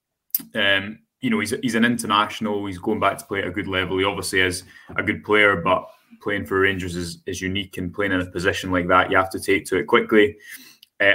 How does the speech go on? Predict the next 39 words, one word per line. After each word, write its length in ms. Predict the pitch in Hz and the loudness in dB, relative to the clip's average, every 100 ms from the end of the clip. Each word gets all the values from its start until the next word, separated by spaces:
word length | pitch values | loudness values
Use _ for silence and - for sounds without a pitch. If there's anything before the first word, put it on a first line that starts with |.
| - | 4
a-, 180 | 107 107 | 2 4
and 100 | 110 | 0
I 60 | |
think 180 | 110 120 | 2 2
it 40 | 117 | 4
makes 260 | 107 - | 2 2
sense 260 | 117 107 98 | 0 0 -2
because 280 | - 110 98 | -8 -4 -2
he's 140 | 98 | 2
obviously 360 | 104 101 - 104 | 2 0 -6 -2
not 180 | 104 | -2
gonna 120 | 110 87 | -4 -8
play 240 | - 101 | -2 0
much 260 | 98 98 - | 0 -4 -10
between 280 | - 98 | -10 -4
now 120 | 98 92 | -2 -2
and 100 | 92 | 0
the 60 | |
end 140 | 92 92 | 0 -2
of 80 | |
the 40 | 85 | -6
season. 380 | - 101 95 95 | -6 -4 -4 -2
Rangers 320 | 98 92 92 | -2 -2 0
obviously 420 | 98 92 95 98 | 0 0 -6 -4
weren't 320 | 92 98 92 | 0 0 -2
gonna 140 | 95 90 | -8 -6
take 300 | 98 92 98 | -2 0 0
up 100 | 98 | 0
the 60 | |
option 320 | 95 90 95 | 0 0 -8
to 100 | 85 | -14
buy 280 | 82 92 90 | 2 4 4
because 280 | - - 90 | -2 -10 -6
I 60 | 90 | -4
don't 180 | 92 | -4
think 160 | 92 90 | -4 -8
he'd 100 | 90 | -8
impressed 460 | 87 85 104 - - | -8 2 2 2 -2
enough. 320 | 98 98 | 0 0